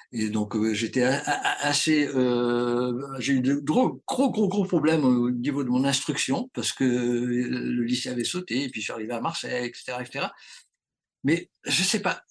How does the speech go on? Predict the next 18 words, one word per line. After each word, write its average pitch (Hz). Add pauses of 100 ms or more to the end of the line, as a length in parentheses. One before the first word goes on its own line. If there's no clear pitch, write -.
(100)
je, 147
je 165
pense, 233 (320)
moi, 165
alors 170
au 180
début, 240 (580)
pour 175
les 175
enfants, 180
il 214
faut 170
qu'ils 143
lisent 185
des, 156
euh, 123
bandes 139
dessinées. 110